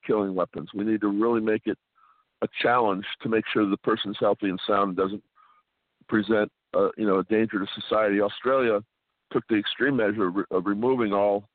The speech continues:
all, you know, assault weapons, and, and they haven't had a major attack in twenty-two years. So anyway, that's enough of me for now, and I'll, I'll look forward to hearing you, John. Thank you all for listening. It's always a pleasure. Send me your questions and continue to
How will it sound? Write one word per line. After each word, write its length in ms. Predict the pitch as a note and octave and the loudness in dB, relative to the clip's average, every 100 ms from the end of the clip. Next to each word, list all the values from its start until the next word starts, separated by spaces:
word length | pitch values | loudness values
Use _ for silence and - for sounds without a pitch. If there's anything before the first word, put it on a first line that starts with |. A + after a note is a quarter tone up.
| _ _ _ _ _ _ _ | _ _ _ _ _ _ _
all, 280 | G#2+ G#2 G#2+ - _ - | 2 2 2 -4 _ 0
you 80 | |
know, 200 | G2+ F#2+ F2+ - A2 | 2 2 -2 -12 -6
assault 300 | - B2 A2+ | 0 0 2
weapons, 400 | A2 - G2+ G2+ - - | 0 0 -6 -6 -10 -6
and, 180 | G2+ F2+ | -6 -4
and 120 | G2 | -2
they 100 | G#2+ | 0
haven't 220 | A2+ A2 A2 | 2 0 0
had 140 | G#2+ | 0
a 60 | G#2 | 2
major 400 | G#2+ G#2 G#2+ F#2+ | 0 0 0 0
attack 400 | - G#2 G2+ - | 0 0 0 -2
in 120 | G2 | -10
twenty-two 560 | - G2 G#2 - - G2 | -4 -2 -4 -8 -2 2
years. 340 | G#2+ G#2+ - - | 2 2 -2 -2
So 220 | G#2+ F#2+ - _ _ _ _ - | 0 0 -4 _ _ _ _ -2
anyway, 340 | C#3+ D3 A2+ G#2+ | 2 4 2 2
that's 220 | C3+ - | 0 -2
enough 260 | D3 C#3 C#3+ | 0 0 0
of 100 | B2+ | 0
me 160 | B2+ C3+ | 0 0
for 100 | G#2+ | -2
now, 260 | A#2 A#2 B2+ | 0 2 2
and 80 | G#2+ | 2
I'll, 160 | G2 - | 0 0
I'll 140 | A#2 | 0
look 140 | B2+ - | -2 0
forward 180 | A#2+ A#2 | 2 2
to 80 | |
hearing 240 | A2 A#2 A#2 | 2 2 2
you, 120 | B2 | 0
John. 260 | A#2+ A2 A2 | 2 0 2
Thank 200 | C3+ D3 | 0 0
you 160 | D3 C3 | 2 2
all 140 | B2+ - | 2 0
for 80 | A#2 | -2
listening. 540 | B2 C3 C3 B2+ C3 - _ _ _ _ - | -2 -2 -2 -2 -2 -10 _ _ _ _ -18
It's 140 | - | 0
always 240 | B2 B2+ | 2 2
a 40 | B2+ | -2
pleasure. 400 | - C3 C#3 B2+ - | 0 0 2 -2 -2
Send 140 | A#2+ | 0
me 80 | B2+ | 0
your 80 | A#2 | 0
questions 540 | - A2+ - B2 A#2 | 0 -2 -2 -6 -2
and 180 | G2+ G2+ _ _ _ _ _ _ _ | -2 -4 _ _ _ _ _ _ _
continue 380 | B2+ A#2 C#3 | -6 -2 0
to 80 | C3+ | 0